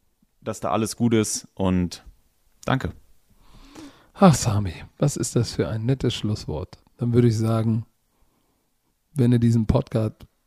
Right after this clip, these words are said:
Speaker 2: Podcast mögt, ihn liked, abonniert uns, erzählt einem Freund, einer Freundin davon. Be a friend, tell a friend. Empfehlt uns weiter.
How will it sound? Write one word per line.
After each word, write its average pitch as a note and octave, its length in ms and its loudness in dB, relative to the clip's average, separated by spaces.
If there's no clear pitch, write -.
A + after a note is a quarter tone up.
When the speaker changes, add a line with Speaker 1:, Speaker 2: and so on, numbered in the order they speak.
Speaker 2:
Podcast - 420 -4
mögt, - 380 -2
ihn D#3 180 -2
liked, - 540 -6
abonniert C#3+ 480 2
uns, C#3+ 360 -4
erzählt C3+ 600 -2
einem B2 220 -4
Freund, B2 400 -4
einer B2 80 -2
Freundin A#2 440 -2
davon. G#2 440 -6
Be F3 260 0
a - 40 0
friend, E3 340 -2
tell C#3+ 180 0
a B2+ 40 0
friend. G#2 440 -8
Empfehlt E3 320 0
uns C3 200 0
weiter. G#2 420 -4